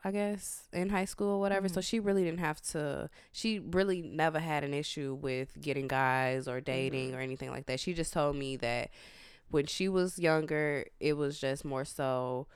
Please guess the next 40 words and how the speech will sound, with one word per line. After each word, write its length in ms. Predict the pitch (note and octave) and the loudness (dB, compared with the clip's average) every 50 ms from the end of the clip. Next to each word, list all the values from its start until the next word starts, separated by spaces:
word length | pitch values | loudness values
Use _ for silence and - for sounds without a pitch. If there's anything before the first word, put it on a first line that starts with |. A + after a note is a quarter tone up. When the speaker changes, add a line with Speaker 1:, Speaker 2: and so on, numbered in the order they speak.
| - - - _ _ _ | -20 -20 -20 _ _ _
Speaker 1:
"When 160 | D3+ C#3+ C3+ | -4 -2 0
I'm 160 | C#3 C#3+ D3+ D#3+ | 2 2 2 2
with 200 | E3 - - - | 0 0 -2 -2
you, 140 | F3 D#3+ | 0 2
I'm 140 | D3 C#3 C#3 | 2 0 0
with 200 | C3+ C3+ - - | -2 -4 -4 -2
you. 360 | E3 D#3+ D#3 D3+ D3+ D3+ D#3+ E3+ | -2 0 0 0 -2 -4 -6 -6
Whatever 320 | D#3 D3 D3 D3 D3 D#3 D#3+ | -4 0 0 0 0 0 -2
you 120 | D3+ D3+ | -4 -2
did 180 | D3+ D3 D3 C#3 | 0 0 2 2
without 340 | C#3 C#3 C#3 D3 D#3 D#3 | 2 4 6 6 6 6
me 240 | D#3 D#3 D#3 D3+ D3+ | 6 4 2 2 2
was 220 | D3 D3+ C#3+ D3+ D#3+ | 0 0 -2 -4 -2
what 200 | D#3+ C#3+ - - | -6 -6 -6 -4
you 60 | D3 | -2
did 120 | C#3 C3+ | 0 0
without 260 | C3+ C#3 C#3 C#3 C#3 | 2 4 4 4 4
me." 140 | C#3+ C#3+ C#3+ | 4 2 -2
She 160 | - - F3 | 0 4 6
ain't 160 | D#3+ D3 C3+ B2+ | 6 6 8 8
worried 240 | C3+ C3+ D3 D#3 | 8 8 8 6
about 240 | D#3 D#3 D3+ D3+ D#3 | 6 6 4 4 6
that 180 | - D3+ D#3 - | 4 2 2 2
stuff. 380 | - - D#3 D#3 D3+ D3 D3+ - | 2 4 6 6 6 4 2 2
It 140 | - C#3 C#3+ | 2 4 6
was 140 | D3 C#3+ F3+ | 6 4 4
Speaker 2:
Mm-hmm. 80 | F3 | 2
Speaker 1:
just 220 | B2+ C3 D3 D#3+ - | 0 0 0 0 0
that 280 | C3 C3 B2+ A#2+ - | 2 2 2 2 0
when 220 | C#3 C3 B2+ C3 C3+ | 0 -2 0 0 0
we 100 | D3 D3+ | 0 0
was 100 | D3 - | 0 -2
together, 380 | - D3 C#3+ C3+ C3 C3+ C#3 | -4 0 2 2 2 2 2
we 120 | C#3 C3+ A#2+ | 0 0 -4
was 100 | B2+ - | -4 -6
together, 380 | - - B2+ B2+ B2+ C3 C3+ B2+ | -6 -2 0 0 2 2 0 -2
and 220 | - C3 B2 B2 | -2 -2 -2 -2
that 100 | A#2 A#2+ | -2 0
was 160 | A#2+ A#2+ - | -2 -2 -2
it. 240 | - C#2 C2+ - - | -4 -8 -8 -12 -14